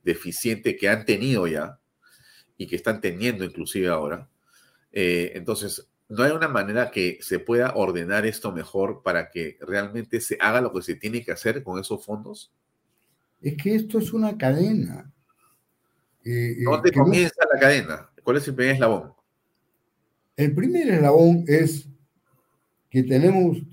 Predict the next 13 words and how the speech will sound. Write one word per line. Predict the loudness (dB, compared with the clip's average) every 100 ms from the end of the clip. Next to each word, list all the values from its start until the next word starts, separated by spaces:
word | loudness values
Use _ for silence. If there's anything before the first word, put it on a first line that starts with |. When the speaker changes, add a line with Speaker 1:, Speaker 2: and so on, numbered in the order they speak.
| -10
Speaker 2:
tenemos | -2 2 2 0
que |
ser | -4 -6
conscientes | -4 -8 -10 -4 0 2 0 -8 -14 -18 _ _ _ _ _ _ _
que | -4
tenemos | -2 2 4 4 2 -2 -4
un | 0 0 0
país | 0 2 2 -2
que | -6 -4 -2
vive | 0 2 2 2 0 0
en | -2
la | -4
ilegalidad. | -6 -8 -6 -6 -6 -2 0 0